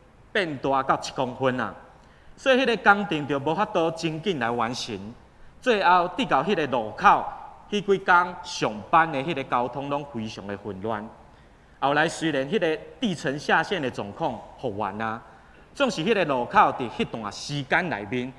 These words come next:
伊是瘫痪的状况，迄个路口完全无法度互人来使用。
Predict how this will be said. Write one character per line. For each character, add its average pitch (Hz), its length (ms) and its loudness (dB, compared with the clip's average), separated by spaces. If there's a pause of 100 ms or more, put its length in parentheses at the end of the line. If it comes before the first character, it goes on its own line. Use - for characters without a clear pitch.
(240)
伊 131 60 -8
是 101 300 -10 (380)
瘫 156 280 -2
痪 156 240 2
的 113 120 -6
状 92 260 -12
况， 135 260 0 (560)
迄 247 80 4
个 175 100 0
路 123 240 0
口 160 320 0 (340)
完 131 300 0
全 107 320 -6 (280)
无 135 100 -2
法 165 100 2
度 127 320 0 (280)
互 127 140 -4
人 107 340 -6
来 113 120 -2
使 - 220 -6 (140)
用。 113 260 -6